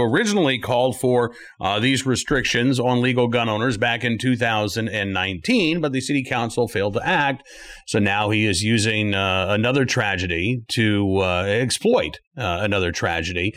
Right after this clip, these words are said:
to try to impose, again, limitations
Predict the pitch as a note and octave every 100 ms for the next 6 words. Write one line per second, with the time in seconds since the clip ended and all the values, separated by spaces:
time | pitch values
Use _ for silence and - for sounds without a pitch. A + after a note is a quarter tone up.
0 | - - - A#2+ C#3+ D3+ F3 E3 A#2 A2+
1 | A2 A2 G#2 G2+ A2+ A2+ C#3+ F2+ D#2+ -
2 | - _ - F#2+ D3+ F#3+ E3 C#3+ B2 C3
3 | A#2 A#2 -